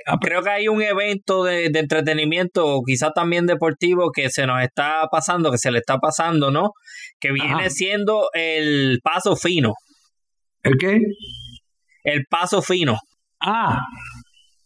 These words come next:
Speaker 1: Ay, mi madre. El paso fino. Ah, bueno, pero, eh, espérate, déjame buscarlo en el, en la carpeta de hipismo que tengo ahí.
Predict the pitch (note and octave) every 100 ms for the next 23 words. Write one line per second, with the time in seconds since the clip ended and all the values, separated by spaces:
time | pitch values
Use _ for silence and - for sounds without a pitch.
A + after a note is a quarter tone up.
0 | _ _ _ _ - - A#2+ A2+ - A#2
1 | B2 - - - - - - - _ _
2 | _ - _ _ _ _ _ _ - -
3 | C#3 C#3 C3+ D3+ D3 - - - - -
4 | _ _ _ _ - F#3 G3 G3 G#3+ F3+
5 | - - - A#3+ - - _ _ _ _
6 | _ _ _ - F#3 D#3 - - F3 F3+
7 | G3 A3 A3 G#3 F#3+ F#3 F3 - - -
8 | - D#3+ E3 - F#3 G3+ G3+ G3+ F#3+ G#3+
9 | G3 E3 D#3 F3 F3+ F3+ F#3+ F#3+